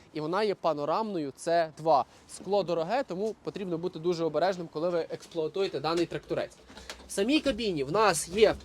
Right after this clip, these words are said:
обшитий, е, обшита кабіна ось такими от пластиковими органайзерами. Дуже зручно, можна собі там щось поставити.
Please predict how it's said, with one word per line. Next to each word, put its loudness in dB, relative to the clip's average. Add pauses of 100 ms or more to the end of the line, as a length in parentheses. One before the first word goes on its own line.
(380)
обшитий, 4 (120)
е, 4
обшита 4
кабіна 2
ось 0
такими 0
от -2
пластиковими 0
органайзерами. -2
Дуже -2
зручно, -4
можна 0
собі -12
там -8
щось -10
поставити. 0